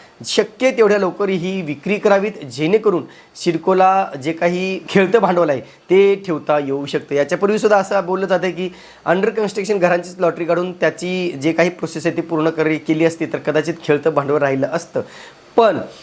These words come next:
मागील काही घरांचा अनुभव पाहता आपण पाहिलं की बऱ्याच अंशी घराला डिले होतंय, कन्स्ट्रक्शन करण्यामध्ये डिले होतंय, बांधकामास उशीर होतो आणि त्याचा अन-, अतोनात नुकसान हे अर्जदारांना सहन करावं लागत असल्याचं आपण पाहिलेलं आहे.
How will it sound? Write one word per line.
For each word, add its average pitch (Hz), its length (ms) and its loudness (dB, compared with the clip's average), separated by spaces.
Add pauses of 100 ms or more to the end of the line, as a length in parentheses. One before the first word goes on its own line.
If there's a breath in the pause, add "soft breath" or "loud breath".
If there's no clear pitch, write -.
(140)
मागील 170 400 2
काही 220 160 4
घरांचा 202 300 0
अनुभव 190 260 -2
पाहता 170 260 -2
आपण 170 140 -2
पाहिलं 165 240 0
की 165 100 -6
बऱ्याच 165 340 0
अंशी 165 300 -2
घराला 151 300 2
डिले 156 220 -2
होतंय, 156 340 2
कन्स्ट्रक्शन 151 480 -4
करण्यामध्ये 147 420 0
डिले 147 200 0
होतंय, 151 340 2 (340 loud breath)
बांधकामास 165 500 0
उशीर 170 260 -2
होतो 165 140 -4
आणि 165 80 -4
त्याचा 165 460 0
अन-, 143 160 -4 (100)
अतोनात 165 400 -2
नुकसान 156 260 -4
हे 165 80 0
अर्जदारांना 147 600 0
सहन 147 260 -4
करावं 139 240 -2
लागत 131 200 -2
असल्याचं 131 240 -6
आपण 131 80 -6
पाहिलेलं 117 380 -2 (320 loud breath)
आहे. 165 180 0